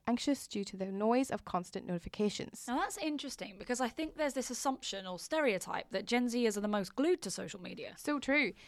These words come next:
Speaker 1: It is interesting that young people are thinking about how social media usage might impact their mental health. And it's not necessarily about removing themselves entirely from social media, but about recognizing overuse can affect how we feel,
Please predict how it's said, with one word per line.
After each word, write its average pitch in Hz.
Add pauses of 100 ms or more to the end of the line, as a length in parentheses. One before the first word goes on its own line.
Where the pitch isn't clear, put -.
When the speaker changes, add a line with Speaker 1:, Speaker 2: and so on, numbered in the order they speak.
(140)
Speaker 1:
It -
is 277
interesting 269
that 214
young 220
people 220
are 202
thinking 196
about 185
how 196
social 190
media 185
usage 196
might 180
impact -
their 185
mental 180
health. 233 (380)
And 254
it's 247
not 311
necessarily 220
about 196
removing 226
themselves 190
entirely 214
from 180
social -
media, -
but - (220)
about 220
recognizing 220 (180)
overuse 233
can 190
affect -
how 180
we 180
feel, -